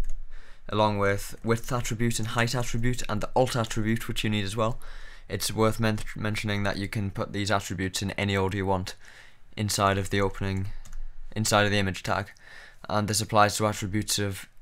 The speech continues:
any element. B R tag to,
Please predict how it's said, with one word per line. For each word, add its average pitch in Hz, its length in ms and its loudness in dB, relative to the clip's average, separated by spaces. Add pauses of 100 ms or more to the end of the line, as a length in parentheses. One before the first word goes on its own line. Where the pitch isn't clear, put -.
any 104 180 2
element. 95 400 -6 (1900)
B 123 120 6
R 123 140 8
tag 131 460 6
to, 113 580 4